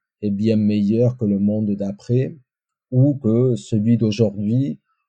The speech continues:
où l'on a l'impression de vivre en différé un roman d'anticipation avant de vivre en direct, si ça continue comme ça,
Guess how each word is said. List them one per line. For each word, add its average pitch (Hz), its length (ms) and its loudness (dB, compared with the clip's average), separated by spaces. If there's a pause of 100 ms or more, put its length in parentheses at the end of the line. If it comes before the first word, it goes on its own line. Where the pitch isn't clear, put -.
(160)
où 107 120 -4
l'on 104 220 4
a 104 80 2
l'impression 110 840 0
de 104 160 0
vivre 104 320 -2
en 101 120 0
différé 101 680 -2
un 98 160 -2
roman 104 340 -2
d'anticipation 101 1080 -6
avant 92 180 -6
de 95 140 -8
vivre 98 260 -4
en 95 80 -6
direct, 92 480 -6
si - 220 -14
ça 95 160 -12
continue 95 420 -12
comme 95 180 -10
ça, 113 380 -6